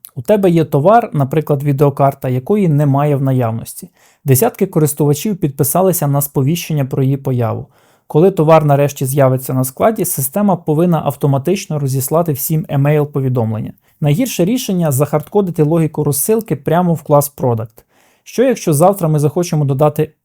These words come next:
С М С-сповіщення або пуш-повідомлення в мобільний додаток? Нам доведеться знову і знову лізти в код продукту, перетворюючи його на незрозумілого монстра, який відповідає за все на світі. Паттерн спостерігач пропонує значно частіше рішення.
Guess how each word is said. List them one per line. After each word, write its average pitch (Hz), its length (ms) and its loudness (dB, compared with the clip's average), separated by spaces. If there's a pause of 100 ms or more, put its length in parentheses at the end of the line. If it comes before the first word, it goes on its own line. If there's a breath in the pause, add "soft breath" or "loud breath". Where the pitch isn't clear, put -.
С 139 140 0
М 143 120 2
С-сповіщення 151 800 -2
або 143 200 0
пуш-повідомлення 139 840 -2
в 127 40 0
мобільний 127 380 0
додаток? 120 540 -6 (260 soft breath)
Нам 208 160 2
доведеться 170 480 4
знову 165 400 2
і 156 80 -4
знову 147 340 2
лізти 143 300 0
в 131 80 -6
код 147 240 0
продукту, 180 460 -2
перетворюючи 156 800 0
його 143 200 0
на 151 180 0
незрозумілого 143 760 2
монстра, 160 500 0
який 139 260 0
відповідає 143 600 0
за 131 120 0
все 135 260 -4
на 131 120 -2
світі. - 400 -10 (140)
Паттерн 190 300 2
спостерігач 175 760 2
пропонує 156 520 2
значно 151 440 0
частіше 143 520 -2
рішення. 139 460 -2